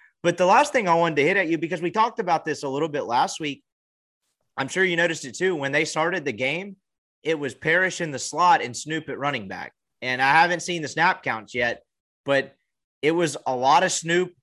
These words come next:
and a lot of Parrish and a little bit of Ealy mixed in. And I just gotta wonder if that's here to stay after last week. We talked about it against Alabama some. I mean, even before the Alabama game, it was a little bit more of, "Where is Snoop?"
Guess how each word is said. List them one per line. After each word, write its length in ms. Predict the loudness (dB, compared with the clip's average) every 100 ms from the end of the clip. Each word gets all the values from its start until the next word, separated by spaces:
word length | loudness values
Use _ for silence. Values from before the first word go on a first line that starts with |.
| -6
and 140 | -4
a 40 | 0
lot 260 | 4 6
of 100 | 4
Parrish 640 | 2 4 4 0 -4 -14 -10
and 140 | -8
a 40 | -4
little 260 | 0 0
bit 200 | 2 2
of 60 | 2
Ealy 360 | 0 -4 -4 -4
mixed 340 | -6 -6 -4
in. 420 | 0 0 -2 -10 -12
And 180 | -6 -4
I 60 | -4
just 280 | -4 -8
gotta 340 | 0 4 4 2
wonder 460 | 0 -2 -4 -4
if 140 | -4 0
that's 220 | 0 0
here 220 | -2 -4
to 100 | -4
stay 460 | -6 -4 -2 -2 -2
after 360 | -4 -4 -8
last 380 | -4 -2 -2 -6
week. 160 | -18 -16
We 100 | -12
talked 300 | -2 0 0
about 260 | 0 0 0
it 60 | 0
against 300 | -6 -6 0
Alabama 500 | 0 0 -2 -2 -6
some. 400 | -4 -2 -4 -10 _ _ _ _ -12
I 40 |
mean, 120 | -10 -6
even 300 | -4 -4 -4
before 320 | -4 -2 0
the 120 | 2
Alabama 480 | 2 2 2 0 0
game, 300 | -4 -6 -6
it 80 | -8
was 140 | -10
a 60 | -10
little 180 | -8 -8
bit 200 | -8 -8
more 260 | -6 -6
of, 120 | -6 -10 _
"Where 260 | -4 0 0
is 240 | -2 -4
Snoop?" 320 | -4 -2 -4